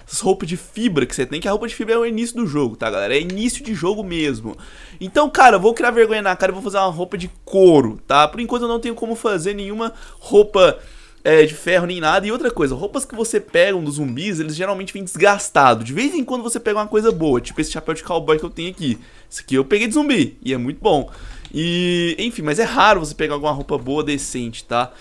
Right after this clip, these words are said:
Dá pra ver aqui que eu tenho algumas roupas de frio e tal, né? Caso eu precise, eu guardei algumas aqui, né? Pra esquentar se eu for no, numa região de, de frio e tal.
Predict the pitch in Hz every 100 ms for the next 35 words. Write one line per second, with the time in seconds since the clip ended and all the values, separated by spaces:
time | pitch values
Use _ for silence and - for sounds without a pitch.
0 | - - 285 302 269 220 240 240 240 233
1 | 226 208 - - 196 196 - 135 170 185
2 | 131 120 120 110 110 117 135 139 147 127
3 | 123 - 135 156 160 151 139 143 135 139
4 | 139 139 131 107 98 95 104 120 120 113
5 | 127 113 113 117 117 120 - 113 113 113
6 | - - - - 117 120 123 117 120 117
7 | 117 107 117 113 110 - 110 120 110 107
8 | 101 82